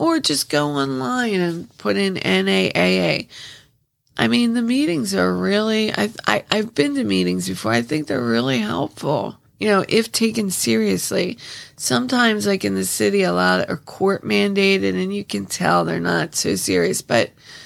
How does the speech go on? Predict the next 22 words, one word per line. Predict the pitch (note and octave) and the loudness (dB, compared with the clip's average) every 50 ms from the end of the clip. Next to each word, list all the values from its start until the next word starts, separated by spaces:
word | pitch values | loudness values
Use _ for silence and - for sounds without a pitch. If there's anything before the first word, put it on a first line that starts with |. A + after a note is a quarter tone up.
| - - - - - _ _ _ - | -20 -20 -20 -20 -20 _ _ _ -4
there's | - B2 B2 C3 C3 - - | -2 0 2 2 2 0 -2
good | - - - A2+ G#3 | 0 2 2 2 2
meetings | G3+ F#3+ F#3 F3+ F3+ F3 F3 F3 E3+ E3 - - | 2 2 2 4 4 2 2 0 -2 -4 -6 -6
out | - - - - | -6 -6 -6 -6
there. | - - - - - - - - - - | -4 -4 -4 -4 -4 -6 -8 -12 -10 -8
You | - G#2+ | -4 -2
just | G2+ A#2+ A#2 A#2 - | -2 -2 -2 -2 0
gotta | B2+ B2 A#2 A2+ | 0 0 0 0
find | A2 - - B2+ B2+ A#2+ A#2+ G#2+ F#2+ - | -2 -4 -4 -2 0 2 2 0 0 -2
them, | - - - - - - _ _ _ _ _ _ _ _ _ _ _ _ _ _ _ _ _ _ _ | -6 -8 -10 -12 -14 -16 _ _ _ _ _ _ _ _ _ _ _ _ _ _ _ _ _ _ _
you | - G3 | -2 0
know, | F#3+ F#3+ - | 0 2 2
and | G3 | 2
that's | G3+ - A3+ A#3 A#3 - | 2 2 2 0 -2 -4
free. | - - - F#3 F3 F3 F#3 G3+ | -4 -2 0 0 2 2 2 2
They're | G3 F#3+ F#3 F#3+ | 2 2 2 0
free. | F#3+ - - F#3+ F3+ F3 - - - G3 G#3 - _ _ _ _ _ _ _ | 0 -4 -2 -2 0 2 2 0 0 -2 -4 -8 _ _ _ _ _ _ _
They | - F#2+ G2 | -6 -4 -4
don't | G2+ G2+ G2 | -4 -6 -8
cost | - - F#2 G2 F#2+ - - | -8 -8 -6 -6 -6 -8 -10
money. | - - G#2+ - D#2 F#2 A2 A3 - _ _ _ _ _ _ _ _ _ _ _ _ _ - | -8 -8 -6 -6 -4 -4 -6 -6 -8 _ _ _ _ _ _ _ _ _ _ _ _ _ -4
I, | - - - - - G3 G2+ G2+ - | -2 -2 0 0 2 2 2 2 0